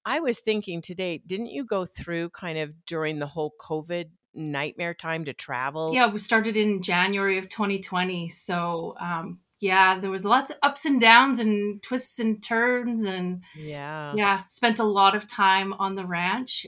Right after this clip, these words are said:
Speaker 2: and it was beautiful time on the ranch. And I'm so thankful that I was able to spend that time there.
Speaker 1: Yeah. I think those of us that have animals that went through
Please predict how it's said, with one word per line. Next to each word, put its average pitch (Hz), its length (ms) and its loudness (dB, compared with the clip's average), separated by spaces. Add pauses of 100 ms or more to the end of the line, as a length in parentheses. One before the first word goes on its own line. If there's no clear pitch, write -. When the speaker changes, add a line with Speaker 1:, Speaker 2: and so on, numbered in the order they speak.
Speaker 2:
and 180 640 -6
it 202 60 -4
was 202 160 -2
beautiful 196 580 -4
time 180 320 -4
on 180 140 -6
the 196 80 -8
ranch. 175 320 -6
And 185 100 -6
I'm 180 80 -4
so 180 160 -6
thankful 175 600 -6
that 175 500 -8
I 196 80 -4
was 190 160 -6
able 196 240 -8
to 196 40 -10
spend 185 360 -4
that 180 160 -4
time 185 320 -6
there. 180 340 -4
Speaker 1:
Yeah. 190 460 -8 (160)
I 233 80 -4
think 370 260 -8
those 196 300 0
of 202 120 -6
us 214 180 -4
that - 200 -4
have 170 400 -8
animals 175 600 -4
that - 140 -6
went 165 240 -6
through 170 380 -4